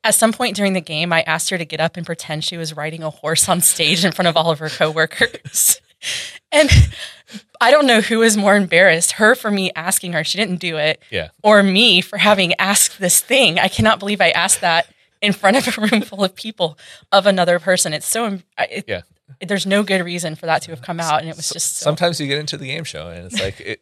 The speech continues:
Speaker 2: this would be funny, but it's like,
Speaker 1: Wait a minute.
Speaker 2: also, is this the best audience?
Speaker 1: <laughs> No, no.
Speaker 2: <laughs> Pro-, probably
Speaker 1: Probably
Speaker 2: not.
Speaker 1: not so much. So, um, can't wait. Can't wait for next week for what embarrassing thing comes out.
Speaker 2: All right, good. I'm, I'm excited to see what
Speaker 1: Yeah.
Speaker 2: embarrasses you this year.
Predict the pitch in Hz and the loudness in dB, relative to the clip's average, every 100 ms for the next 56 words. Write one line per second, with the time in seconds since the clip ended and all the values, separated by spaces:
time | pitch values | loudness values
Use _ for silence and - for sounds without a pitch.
0 | _ 90 - 104 101 110 107 143 123 110 | _ -14 -10 -8 -6 -8 -4 -4 -4 -10
1 | 110 _ 104 85 87 - 78 - _ _ | -16 _ -16 -16 -14 -12 -14 -14 _ _
2 | _ _ _ 180 180 165 143 151 123 120 | _ _ _ 0 2 2 2 2 0 -2
3 | 120 87 85 - 69 76 78 - 233 208 | -6 -8 -10 -8 -10 -12 -16 -10 -4 -2
4 | - - - - - 208 - - - - | 0 -2 -4 -12 -6 -6 -6 -20 -6 0
5 | 113 - - - 285 233 240 262 - - | 0 0 -6 0 2 4 4 4 0 -2
6 | - 196 196 180 151 - - - 156 160 | -4 -4 0 0 0 -4 -8 -2 -2 -2
7 | - - _ - 170 156 151 147 _ - | -12 -20 _ -6 -2 -2 -6 -12 _ -4
8 | 208 160 156 139 104 - _ _ - 185 | -2 -4 -4 -4 -4 -8 _ _ -14 -12
9 | 123 - - 156 - - - - 156 160 | -10 -12 -12 -16 -12 -12 -14 -16 -14 -12
10 | 196 165 160 101 - 175 - 165 156 - | -12 -12 -14 -12 -14 -16 -20 -20 -20 -20
11 | - - 139 - 117 95 - - 85 90 | -20 -8 -6 -6 -8 -8 -8 -10 -10 -10
12 | 85 - 92 90 92 92 85 85 87 85 | -12 -12 -10 -4 -4 -4 -8 -10 -10 -10
13 | 85 82 82 - 80 76 73 76 - 67 | -10 -12 -12 -14 -14 -14 -14 -14 -16 -16
14 | 78 - | -16 -16